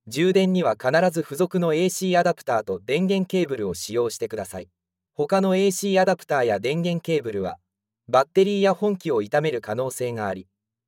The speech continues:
最悪の場合、発火する可能性があります。また、充電中は、電源ケーブルが引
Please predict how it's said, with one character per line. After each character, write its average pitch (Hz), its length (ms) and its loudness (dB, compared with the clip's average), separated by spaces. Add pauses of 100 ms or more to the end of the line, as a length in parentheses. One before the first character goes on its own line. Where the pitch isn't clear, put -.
(220)
最 165 300 2
悪 160 180 -2
の 147 140 -2
場 123 160 4
合、 113 160 -2 (480)
発 143 220 -2
火 175 120 0
す 190 100 -4
る 185 120 0
可 165 140 -2
能 170 140 0
性 151 220 -2
が 131 140 -2
あ 113 40 0
り 110 120 -4
ま 95 80 -8
す。 - 200 -18 (380)
ま 120 160 -6
た、 131 220 -4 (500)
充 151 260 0
電 185 200 2
中 151 240 -2
は、 131 200 0 (440)
電 170 240 2
源 202 200 2
ケ 196 180 4
ー 170 40 0
ブ 156 80 -2
ル 131 80 -4
が 104 120 -4
引 - 80 -16